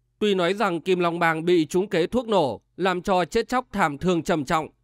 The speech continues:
nhưng mà số đệ tử có thân pháp quỷ quyệt và thiện dụng độc dược còn lại,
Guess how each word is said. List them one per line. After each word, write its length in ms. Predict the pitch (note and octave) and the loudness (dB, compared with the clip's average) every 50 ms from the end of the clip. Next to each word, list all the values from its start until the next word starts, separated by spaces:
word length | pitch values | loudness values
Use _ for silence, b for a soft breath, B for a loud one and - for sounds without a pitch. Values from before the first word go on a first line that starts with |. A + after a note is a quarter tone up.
| _ _ _ _ _ _ _ _ _ _ _ _ | _ _ _ _ _ _ _ _ _ _ _ _
nhưng 220 | - F3+ G3+ G3+ G3 | -2 2 2 4 4
mà 200 | F#3+ F3+ E3+ E3 | 4 4 2 2
số 200 | D3 - F#3 G3+ | 0 0 0 0
đệ 120 | A#3 A3 | 0 0
tử 260 | F#3 - F#3+ E3 D3 - | 0 0 0 0 0 0
có 140 | - E3 F3 | 0 0 0
thân 200 | - - G#3 F3+ | 0 0 -2 -2
pháp 260 | - A3 A#3+ B3 - | -2 -4 -4 -4 -2
quỷ 180 | - G#3 F3 C#3+ | 0 0 0 0
quyệt 260 | - - F3 E3 D#3 - | 0 0 -2 -2 -2 -4
và 280 | - C#3+ E3+ E3 D3+ D#3 | -4 0 2 2 2 2
thiện 200 | - F#3+ F#3+ D#3+ | 0 -4 -4 -2
dụng 240 | C#3+ F#3+ F3+ E3 F3+ | -2 -4 -4 -2 -2
độc 140 | E3+ E3 B2 | -2 -2 0
dược 220 | D#3 E3 E3+ D3+ - | -2 -2 -2 0 0
còn 200 | F3 D#3 D3+ D3 | -2 -2 0 0
lại, 220 | D#3+ D#3+ D3 - | -2 -4 -4 -8